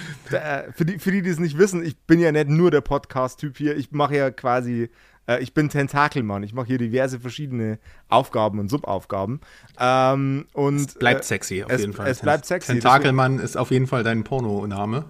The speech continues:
Speaker 2: also dein
Speaker 1: Wie, wie,
Speaker 2: Pornodarstellername.
Speaker 1: wie ist, wie ist mein Pornoname?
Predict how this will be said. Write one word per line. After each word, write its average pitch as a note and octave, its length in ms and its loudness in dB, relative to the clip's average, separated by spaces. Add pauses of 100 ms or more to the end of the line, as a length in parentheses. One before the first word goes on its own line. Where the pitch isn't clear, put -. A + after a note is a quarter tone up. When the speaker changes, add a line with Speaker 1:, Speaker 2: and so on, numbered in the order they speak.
(100)
Speaker 2:
also G2+ 160 -8
dein G2+ 200 -4
Speaker 1:
Wie, G2 100 -6
wie, G#2 100 -16
Speaker 2:
Pornodarstellername. - 840 0
Speaker 1:
wie G3+ 40 0
ist, F3 200 -2
wie D#3+ 80 -2
ist A3+ 120 -2
mein G#3 160 2
Pornoname? G#3+ 640 0